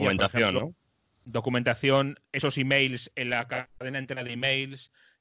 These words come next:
Speaker 2: y, sobre todo, eh, entrevistas o, o declaraciones de todos los ejecutivos implicados.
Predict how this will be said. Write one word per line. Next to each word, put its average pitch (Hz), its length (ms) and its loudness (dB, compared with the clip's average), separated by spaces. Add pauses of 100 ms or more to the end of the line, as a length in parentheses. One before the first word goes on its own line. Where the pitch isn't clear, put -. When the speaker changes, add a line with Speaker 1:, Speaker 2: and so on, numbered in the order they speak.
Speaker 2:
y, 120 100 -14
sobre 117 240 -4
todo, 139 420 0
eh, 117 240 0
entrevistas 127 600 0
o, 120 560 2
o 117 260 2
declaraciones 123 800 -2
de 120 380 -12
todos 127 360 0
los - 500 -2
ejecutivos 123 500 2
implicados. 113 640 0